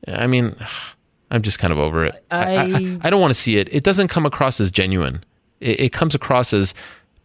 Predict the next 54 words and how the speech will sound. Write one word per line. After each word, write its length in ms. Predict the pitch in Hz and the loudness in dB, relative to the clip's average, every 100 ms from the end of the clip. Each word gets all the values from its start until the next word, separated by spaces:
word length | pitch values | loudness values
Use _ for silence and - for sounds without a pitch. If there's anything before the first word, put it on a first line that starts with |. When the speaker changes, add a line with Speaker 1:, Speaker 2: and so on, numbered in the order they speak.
| _ _ _ | _ _ _
Speaker 1:
playing 580 | - - 123 107 98 95 | -4 2 2 4 4 2
pro 220 | - 107 95 | 0 0 0
fighter 320 | - 85 78 | 0 0 0
at 100 | 82 | -2
this 140 | 80 - | -2 -4
point. 340 | - 76 - - | -2 -2 -4 -4
Speaker 2:
But 100 | 202 | 0
I 80 | 196 | 0
think 240 | - 220 | 2 0
it's 160 | 196 - | 0 -2
the 80 | 190 | -4
first 400 | - 202 196 - | -4 -2 -2 -2
step. 300 | - 98 - _ _ _ _ | -6 -8 -8 _ _ _ _
I 60 | 131 | -6
think 180 | 131 147 | -2 -2
it's 140 | 135 | -2
the 100 | - | -2
one 340 | 123 117 127 147 | 0 2 0 0
that 120 | 143 | 0
you 100 | 143 | 0
get. 240 | 139 139 - _ | 0 -2 -4 _
Speaker 1:
I 100 | 135 | -2
have 180 | 139 156 | 0 0
no 180 | 156 175 | 4 4
doubt 280 | 147 143 156 | 4 2 4
that 80 | 131 | 4
it 60 | |
will 100 | 120 | 4
do 180 | 113 117 | 4 4
well. 480 | 107 113 131 156 - - | 4 4 4 0 -2 -4
I 60 | |
have 80 | 113 | 0
no 160 | 120 117 | 2 4
doubt 440 | 110 110 117 - | 4 2 2 0
that 380 | 107 101 98 - | 2 4 2 2
it 80 | 113 | 2
will 120 | 101 | 2
get 380 | 98 110 107 - - | 4 4 4 2 -2
a 60 | |
solid 380 | - 117 107 92 | 0 2 2 4
rating. 420 | 104 113 127 127 | 2 2 0 0
I 120 | - | 0
have 80 | 110 | 2
no 120 | 143 | 4
doubt 240 | 151 147 151 | 4 2 2
that 80 | 139 | 2
I 120 | 156 | 2
will 160 | 156 139 | 4 4
watch 280 | 165 - | 4 2
it. 220 | 98 - _ _ _ _ - | -2 -4 _ _ _ _ -2
I 120 | 127 | 0
Speaker 2:
Yeah. 60 | |
Speaker 1:
just, 320 | 127 147 - - | 2 0 -2 -2
it's, 160 | 135 | -4